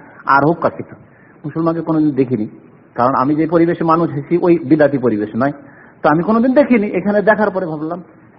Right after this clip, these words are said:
"আরে বাবা, এখানে হিন্দু কোত্থেকে আসলো? এ তো হুক্কা খাওয়া, তো আমি কোনো মুসলমানকে ভারতেও দেখিনি।"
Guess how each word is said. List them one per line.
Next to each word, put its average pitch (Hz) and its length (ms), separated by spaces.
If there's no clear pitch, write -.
"আরে 139 100
বাবা, 110 220
এখানে 165 400
হিন্দু 143 400
কোত্থেকে 110 360
আসলো? 92 260
এ 156 80
তো 160 220
হুক্কা 170 240
খাওয়া, 165 220
তো - 120
আমি 143 100
কোনো 180 160
মুসলমানকে 240 460
ভারতেও 226 360
দেখিনি।" 208 400